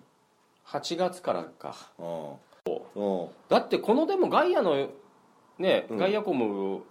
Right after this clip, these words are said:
Speaker 1: 立ち上げるきっかけっていうのは、僕が、ね、本業のところでね、野球メディアやってて、まあ、それが、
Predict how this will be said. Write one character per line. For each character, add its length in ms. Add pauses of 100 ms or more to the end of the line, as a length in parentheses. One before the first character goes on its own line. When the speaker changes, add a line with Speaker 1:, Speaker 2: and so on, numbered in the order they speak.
Speaker 1:
立 140
ち 60
上 80
げ 100
る 100
き 100
っ 20
か 140
け 100
っ 40
て 140
い 40
う 20
の 120
は、 60
僕 260
が、 340 (1120)
ね、 300 (880)
本 160
業 140
の 120
と 100
こ 140
ろ 100
で 100
ね、 260 (560)
野 140
球 180
メ 120
デ 100
ィ 60
ア 20
や 180
っ 80
て 100
て、 440 (460)
ま 100
あ、 20
そ 120
れ 160
が、 480